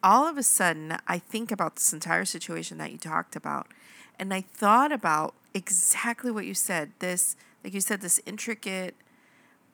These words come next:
thing that's happening where it pops up and, you know,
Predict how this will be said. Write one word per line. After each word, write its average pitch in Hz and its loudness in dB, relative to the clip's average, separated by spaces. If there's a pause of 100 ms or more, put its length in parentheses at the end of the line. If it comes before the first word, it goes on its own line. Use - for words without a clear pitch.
(120)
thing 196 -2
that's 165 -2
happening 175 0
where 160 -2
it 175 -6
pops 151 0
up 240 0 (440)
and, 147 -6 (120)
you 175 -8
know, 156 -6